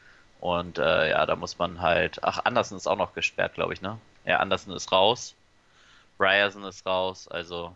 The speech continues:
da gibt's, äh, verschiedene Punkte. Hünemeyer ist gar nicht bei Dings, der ist bei Paderborn, fällt mir gerade ein. Hilfe, sorry,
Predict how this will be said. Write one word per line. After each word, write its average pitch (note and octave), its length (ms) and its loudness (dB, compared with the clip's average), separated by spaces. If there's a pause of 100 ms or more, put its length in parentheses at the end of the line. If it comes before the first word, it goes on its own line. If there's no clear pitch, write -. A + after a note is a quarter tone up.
da F#2 100 -6
gibt's, - 520 -14
äh, G1+ 400 -4 (760)
verschiedene F#2+ 400 -4
Punkte. F#2+ 500 -4
Hünemeyer F2+ 340 -2
ist - 120 -6
gar D#2+ 100 -2
nicht D#2 180 -14
bei - 80 -2
Dings, E2 180 -10
der D#2+ 100 0
ist F2 40 -6
bei D#2 120 -2
Paderborn, E2 500 2
fällt - 140 -10
mir - 100 -8
gerade - 200 -2
ein. - 140 -4 (120)
Hilfe, F#2 300 -6
sorry, F2 320 4